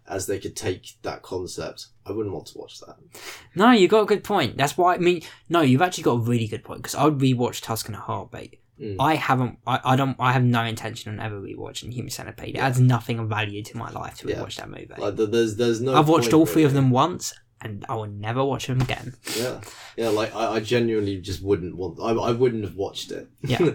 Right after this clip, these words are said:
Speaker 1: <laughs> if, if, if it wasn't, like, so ridiculous. But
Speaker 2: And that's actually, that's actually a really good point, because it is about taking yourself seriously. It's not about the gore factor. For example, Saw.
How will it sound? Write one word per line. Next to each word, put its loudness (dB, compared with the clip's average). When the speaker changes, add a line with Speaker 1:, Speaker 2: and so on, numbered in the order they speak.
Speaker 1:
<laughs> -20
if, 2
if, 0
if 0
it -2
wasn't, -2
like, -6
so -6
ridiculous. -10
But 0
Speaker 2:
And 6
that's 4
actually, 4
that's 0
actually 2
a 2
really 4
good 0
point, -2
because 0
it 0
is 0
about 2
taking 0
yourself -2
seriously. -4
It's -2
not 0
about -2
the -4
gore -6
factor. -10
For 0
example, 0
Saw. 0